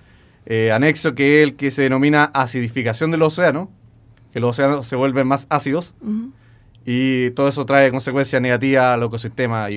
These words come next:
Speaker 1: y ta-, y por ende al, al ser humano.
Speaker 2: Teniente, finalmente esto es como un efecto dominó.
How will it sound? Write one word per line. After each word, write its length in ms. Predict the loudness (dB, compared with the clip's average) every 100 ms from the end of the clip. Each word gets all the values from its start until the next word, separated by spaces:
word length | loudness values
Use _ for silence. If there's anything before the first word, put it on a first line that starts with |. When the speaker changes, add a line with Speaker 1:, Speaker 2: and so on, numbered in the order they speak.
| -10
Speaker 1:
y 160 | -12 -12
ta-, 120 | -10
y 120 | -10 -6
por 200 | -2 0
ende 300 | 2 2 2
al, 260 | 0 -6
al 160 | -10 -10
ser 140 | -6 -2
humano. 240 | -2 -4 -12 _ -20 _
Speaker 2:
Teniente, 400 | -6 -4 -2 -4
finalmente 540 | -4 -4 -4 -4 -4 -6
esto 160 | -6 -6
es 40 |
como 180 | -4 -6
un 80 | -6
efecto 380 | -8 -6 -6
dominó. 460 | -4 -2 -2 -2